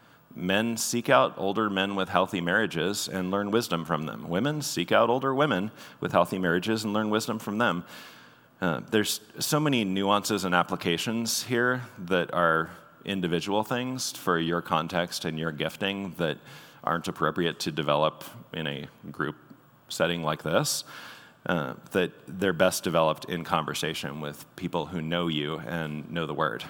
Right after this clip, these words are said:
Uh, I know Dawn and I, my wife, um, have a lot of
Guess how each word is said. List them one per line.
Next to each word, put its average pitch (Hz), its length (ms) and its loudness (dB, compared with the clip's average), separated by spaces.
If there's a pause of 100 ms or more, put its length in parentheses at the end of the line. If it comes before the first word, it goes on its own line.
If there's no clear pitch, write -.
(880)
Uh, 65 220 -6 (120)
I 80 100 -4
know 76 200 -4 (300)
Dawn 87 260 2
and 82 100 -2
I, 76 220 -2 (260)
my 76 100 -4
wife, 76 460 -4
um, 80 240 -6
have 85 220 0
a 82 180 0
lot 82 320 4
of 76 320 -6